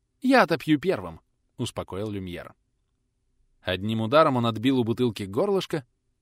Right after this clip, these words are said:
Было слышно, как он сделал два длинных глотка. «Выпьешь?» снова спросил Люмьер. «Давай».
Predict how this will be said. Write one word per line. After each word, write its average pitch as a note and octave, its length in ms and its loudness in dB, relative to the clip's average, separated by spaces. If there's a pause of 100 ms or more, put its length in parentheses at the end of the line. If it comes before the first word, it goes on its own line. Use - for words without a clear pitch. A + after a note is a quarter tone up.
Было F#2+ 280 -6
слышно, G2 380 -6
как C3+ 160 -4
он A2+ 120 -2
сделал F3 400 -2
два A2+ 240 -8
длинных F#2+ 480 -10
глотка. F#2 540 -10 (1080)
«Выпьешь?» G#2+ 560 -10 (800)
снова G#2 300 -6
спросил G#2+ 420 -10
Люмьер. F2 460 -12 (920)
«Давай». E2+ 600 -12